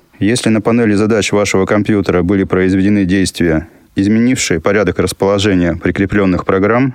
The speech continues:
Internet Explorer может вызываться другой клавишей в цифровом ряду в сочетании с клавишей Windows.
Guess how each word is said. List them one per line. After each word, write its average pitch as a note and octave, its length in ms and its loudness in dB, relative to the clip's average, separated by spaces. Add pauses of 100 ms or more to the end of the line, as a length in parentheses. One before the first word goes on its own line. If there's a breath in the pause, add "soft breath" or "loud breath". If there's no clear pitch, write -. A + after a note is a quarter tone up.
(160)
Internet G#2 400 0
Explorer A#2 560 0
может G2+ 300 -2
вызываться F#2+ 640 0
другой F2+ 400 0
клавишей G2+ 460 0
в - 60 -8
цифровом F#2+ 480 0
ряду G2 340 0 (120)
в - 40 -8
сочетании G2+ 480 0
с - 80 -4
клавишей F#2+ 400 0
Windows. D#2 540 -4